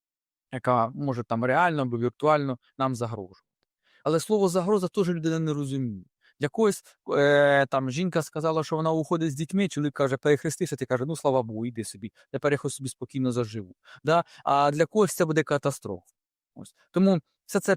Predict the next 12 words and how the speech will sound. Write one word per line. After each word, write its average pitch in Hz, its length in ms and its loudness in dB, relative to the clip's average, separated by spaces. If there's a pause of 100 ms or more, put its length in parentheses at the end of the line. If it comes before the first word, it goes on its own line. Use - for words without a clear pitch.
поняття 208 360 0
таке, 156 280 -2
воно 160 240 0
відносне. 131 460 -8 (100)
Але 143 320 0 (300)
як 143 100 -4
тільки 254 240 0
активується 185 480 0
симпатична 156 580 -4
нервова 151 380 2
система, 113 640 -8 (300)
організм 165 760 2